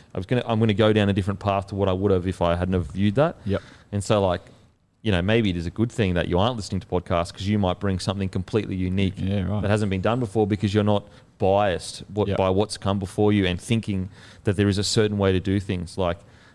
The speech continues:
Speaker 1: I often believe that if everyone thinks something is good, then that's not the direction to go. And what I mean by that is, like, if you ever wanna revolutionize something,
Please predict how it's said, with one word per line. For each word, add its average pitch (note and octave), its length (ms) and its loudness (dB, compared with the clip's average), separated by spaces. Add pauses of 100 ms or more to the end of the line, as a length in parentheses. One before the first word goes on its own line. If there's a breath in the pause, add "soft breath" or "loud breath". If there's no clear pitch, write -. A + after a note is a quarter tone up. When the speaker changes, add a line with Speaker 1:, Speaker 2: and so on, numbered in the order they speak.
Speaker 1:
I A2+ 160 2
often A2 240 -2
believe F#2 300 2
that F2 240 0 (840)
if G2 160 -4
everyone C3 500 2
thinks A2+ 320 -2
something G2+ 360 0
is E2+ 120 0
good, F#2 400 0 (600)
then G2 180 2
that's G#2 300 0
not G2 220 0
the G2 80 0
direction F2+ 400 0
to E2+ 40 0
go. E2 220 0
And E2+ 100 -2
what G2 120 2
I F#2+ 60 2
mean F#2 200 2
by F#2 140 2
that F2+ 160 2
is, E2+ 160 -4
like, F2 200 2
if F#2+ 160 -6
you G#2+ 100 4
ever A#2+ 120 4
wanna A#2+ 220 4
revolutionize G2 760 4
something, F#2+ 460 -4